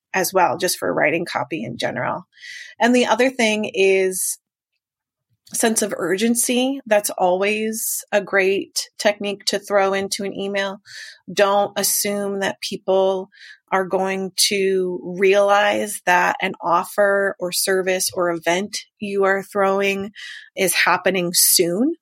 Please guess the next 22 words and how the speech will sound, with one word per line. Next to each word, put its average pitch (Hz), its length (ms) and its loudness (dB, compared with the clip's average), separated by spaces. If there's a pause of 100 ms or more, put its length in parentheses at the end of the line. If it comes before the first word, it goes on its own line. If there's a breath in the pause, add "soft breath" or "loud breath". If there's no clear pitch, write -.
(120)
right? 208 320 2
People 202 240 -4
don't 196 200 -2
have 180 260 -2 (480 loud breath)
the 202 80 2
same 190 280 2
sense 185 300 -2
of 185 100 -2
urgency 180 560 0
as 165 180 0
you 226 260 2
do. 165 380 0
So 185 180 0
making 180 340 -2
that 175 280 0 (100)
explicitly - 840 -2
clear. 160 520 0 (600 loud breath)
Um, 180 360 0 (100)
that's 180 260 2
another 180 260 2
great 185 260 0
technique. - 560 -2